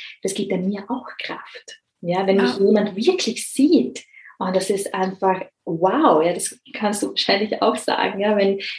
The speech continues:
Speaker 1: dich jemand wirklich sieht und erkennt, ja, was das für eine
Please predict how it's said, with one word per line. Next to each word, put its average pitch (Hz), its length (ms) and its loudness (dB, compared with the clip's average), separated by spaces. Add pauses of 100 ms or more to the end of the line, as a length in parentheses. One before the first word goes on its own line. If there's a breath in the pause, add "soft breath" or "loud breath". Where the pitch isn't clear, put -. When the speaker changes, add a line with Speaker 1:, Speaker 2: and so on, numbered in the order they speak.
Speaker 1:
dich 202 120 -4
jemand 214 440 4
wirklich 240 420 0
sieht 247 560 2
und 190 240 -2
erkennt, 233 800 2
ja, 190 200 2
was 185 180 -4
das 196 240 -8
für 214 140 -2
eine 196 280 2